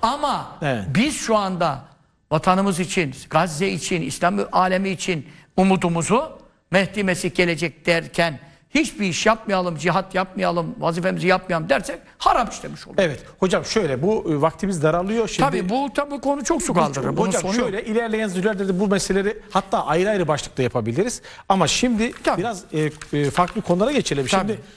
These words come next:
Speaker 2: şöyle, Ee, şuradan başlamak istiyorum hocam. Siz
Speaker 1: Buyurun.
Speaker 2: zat halinize bir saldırı oldu.
Speaker 1: Evet.
Speaker 2: Bir ay oldu mu? Bir ay, bir buçuk ay?
Speaker 1: Oldu herhalde, iki ay belki, bilmiyorum.
Speaker 2: Ee, ne oldu o mesele? O, o şüpheli ne yaptı?
Speaker 1: Orada
Speaker 2: Bırakıldı
Speaker 1: bir
Speaker 2: mı?
Speaker 1: acayip iş oldu.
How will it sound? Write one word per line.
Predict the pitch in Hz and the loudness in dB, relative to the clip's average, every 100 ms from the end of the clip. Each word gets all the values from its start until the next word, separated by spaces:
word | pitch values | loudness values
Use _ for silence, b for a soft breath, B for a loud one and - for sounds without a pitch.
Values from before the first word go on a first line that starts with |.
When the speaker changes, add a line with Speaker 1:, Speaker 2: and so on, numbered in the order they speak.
| B | B
Speaker 2:
şöyle, | - - 247 165 165 220 - B B _ 156 | -4 0 0 0 -2 -4 -14 B B _ 0
Ee, | 151 147 | 2 2
şuradan | 139 190 262 247 | 0 2 2 2
başlamak | 170 - 185 - | 0 -2 -4 -4
istiyorum | 175 - 135 131 | -6 -2 0 0
hocam. | 135 120 | 0 0
Siz | - 233 | 2 4
Speaker 1:
Buyurun. | 185 113 - - | 2 0 -10 -6
Speaker 2:
zat | 131 175 175 | 0 0 0
halinize | 190 185 180 202 | -2 -2 0 0
bir | |
saldırı | 180 160 151 160 | 0 0 0 0
oldu. | 143 98 80 - b b | -2 -4 -8 -16 b b
Speaker 1:
Evet. | 175 127 | 2 2
Speaker 2:
Bir | 170 | 2
ay | 180 | 2
oldu | 185 214 254 | 0 0 0
mu? | 170 | -2
Bir | 127 | -2
ay, | 127 117 | -2 -2
bir | 117 | -4
buçuk | 107 - - | -6 -8 -6
ay? | 156 - | -6 -2
Speaker 1:
Oldu | 175 196 196 | 2 2 2
herhalde, | 151 147 | 2 0
iki | 156 - 160 | -2 -2 -2
ay | 160 | -2
belki, | 147 - - | -6 -10 -12
bilmiyorum. | - - - | -10 -6 2
Speaker 2:
Ee, | 127 127 123 123 143 | 4 4 2 0 2
ne | 214 | 2
oldu | 320 185 | 2 -4
o | |
mesele? | 127 - 123 | -6 -4 -2
O, | 127 143 | 0 0
o | 135 156 160 | 0 -4 -4
şüpheli | 156 160 160 170 | -2 2 2 2
ne | |
yaptı? | 185 214 - - | 2 0 -4 -2
Speaker 1:
Orada | 233 254 269 | 0 0 0
Speaker 2:
Bırakıldı | 285 214 | -2 -2
Speaker 1:
bir | - | 0
Speaker 2:
mı? | |
Speaker 1:
acayip | 262 254 262 247 | 0 0 -2 -2
iş | 196 | -2
oldu. | 180 151 277 | 0 0 -2